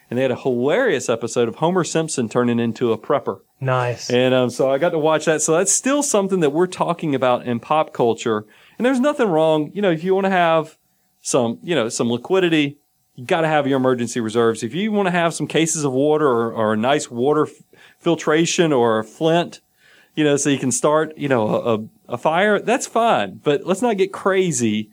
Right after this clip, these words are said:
Speaker 1: and think that the whole thing is imploding. 'Cause as we found is going through probably now our third year of crisis, it seems like at the end of each year, we realize the sky really doesn't end up falling.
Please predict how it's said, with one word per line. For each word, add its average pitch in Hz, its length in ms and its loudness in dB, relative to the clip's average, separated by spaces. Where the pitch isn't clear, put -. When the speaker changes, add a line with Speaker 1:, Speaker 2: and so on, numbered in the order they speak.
Speaker 1:
and 135 140 0
think 160 220 0
that 151 100 -4
the 123 80 -2
whole 165 480 -2
thing 135 360 0
is 110 120 -4
imploding. 113 460 -2
'Cause 110 100 -8
as 123 160 -2
we 170 140 0
found 160 460 0
is 120 220 -2
going 147 300 0
through 139 200 -4
probably 139 360 0
now 131 220 0
our 120 100 0
third 220 420 -2
year 135 280 2
of - 240 -10
crisis, 156 640 -2
it 120 80 -6
seems 139 260 -4
like 127 140 0
at 127 80 -4
the 127 100 -4
end 139 120 0
of 123 80 2
each 131 200 -4
year, 127 380 0
we 190 100 0
realize 240 300 0
the 160 80 -4
sky 233 220 0
really 190 200 2
doesn't 135 240 0
end 123 160 -2
up 110 140 -4
falling. 104 360 -4